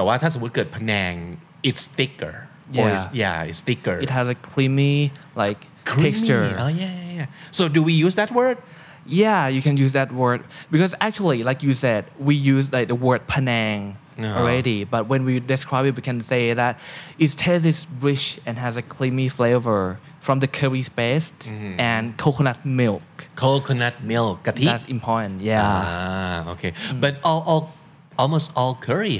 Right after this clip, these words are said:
Speaker 1: has coconut milk in it, right?
Speaker 2: อืม
Speaker 1: Yeah.
Speaker 2: Yeah,
Speaker 1: So,
Speaker 2: yeah.
Speaker 1: but, but I really like your definition, um, by using the word creamy.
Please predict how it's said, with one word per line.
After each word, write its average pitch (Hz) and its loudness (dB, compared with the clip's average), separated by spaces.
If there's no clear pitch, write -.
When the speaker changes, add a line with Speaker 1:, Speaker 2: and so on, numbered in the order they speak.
Speaker 1:
has 90 -4
coconut 95 -2
milk 90 -6
in 85 -6
it, 127 -12
right? 190 4
Speaker 2:
อื - 4
ม - -2
Speaker 1:
Yeah. 87 -4
Speaker 2:
Yeah, 113 0
Speaker 1:
So, 113 0
Speaker 2:
yeah. 104 0
Speaker 1:
but, 123 4
but 135 4
I - 4
really 151 2
like 117 0
your 110 4
definition, 107 -2
um, 87 -4
by 101 2
using 117 -2
the 95 2
word 90 0
creamy. 101 0